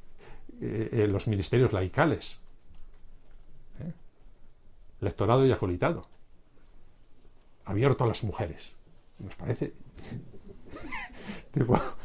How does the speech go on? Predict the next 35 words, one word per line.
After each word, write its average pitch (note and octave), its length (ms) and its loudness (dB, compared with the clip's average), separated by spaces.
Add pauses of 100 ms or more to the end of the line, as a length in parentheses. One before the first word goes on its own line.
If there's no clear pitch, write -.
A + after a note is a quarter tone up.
algunos D3+ 320 4
dicen, B2 200 6
"Oh, A#3 240 6
oh", - 60 -4 (340)
pues - 180 -6
es - 240 -4 (640)
una - 100 -2
cosa, D#3+ 340 -4
es - 100 -12
tan F#3 240 -2 (120)
evidente. A2+ 600 -2 (760)
Hay C3 140 4
cosas, - 460 0 (100)
es - 120 -8
tremendo, A2 420 -2
¿eh? F#2 80 -6
A C3 80 -4
veces, - 360 2 (320)
<laughs> - 300 -16
pues, A2 140 6 (220)
pues G#2 120 4
bien, G3 160 4 (280)
en A2+ 100 4
esta, B2+ 180 8
en A#2+ 160 2
este A#2 180 4
camino F2 280 -4
estamos. - 420 -14
Bien. - 180 -14 (1500)
El A2+ 60 -2
mercado B2 220 8
de G#2 40 4
teología A#2 300 6
y - 20 8
pastoral, G#2+ 480 2